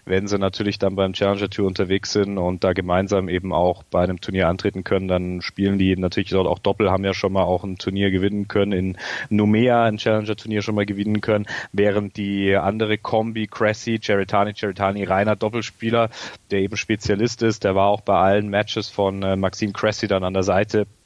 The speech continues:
gesessen haben. Die haben sich also gegenseitig da auch unterstützt und, ähm, ja, äh, am Ende haben sich aber trotzdem die, ja, erfolgreicheren Einzelspieler, <laughs> wenn man so will, oder die, die beiden Franzosen dann eben halt durchgesetzt.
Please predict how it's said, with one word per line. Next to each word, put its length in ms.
gesessen 500
haben. 200
Die 120
haben 100
sich 140
also 160
gegenseitig 480
da 100
auch 180
unterstützt 760
und, 260
ähm, 320
ja, 260
äh, 80
am 460
Ende 320
haben 100
sich 160
aber 100
trotzdem 680
die, 340
ja, 300
erfolgreicheren 1040
Einzelspieler, 640
<laughs> 40
wenn 100
man 80
so 200
will, 180
oder 260
die, 360
die 200
beiden 260
Franzosen 460
dann 100
eben 300
halt 180
durchgesetzt. 560